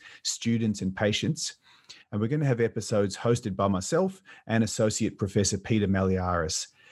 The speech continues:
as well as episodes hosted by P H D students within our group, including Patrick Vallance, Josh Norton, and Tim Travail.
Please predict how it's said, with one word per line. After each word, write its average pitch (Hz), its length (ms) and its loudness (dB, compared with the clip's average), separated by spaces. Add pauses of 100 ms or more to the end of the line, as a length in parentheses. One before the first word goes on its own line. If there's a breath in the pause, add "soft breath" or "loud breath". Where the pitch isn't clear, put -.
(140 loud breath)
as 92 200 0
well 98 200 2
as 92 240 0
episodes 98 640 0 (100)
hosted 101 300 2
by 95 100 2
P 110 180 -2
H 95 200 0
D 117 160 2
students 139 420 0
within 101 260 0
our 95 120 0
group, 92 340 0
including 95 560 0
Patrick 101 440 -2
Vallance, 107 680 0 (360 loud breath)
Josh 110 320 4
Norton, 95 480 2 (140)
and 95 240 0
Tim 101 220 2
Travail. 95 560 0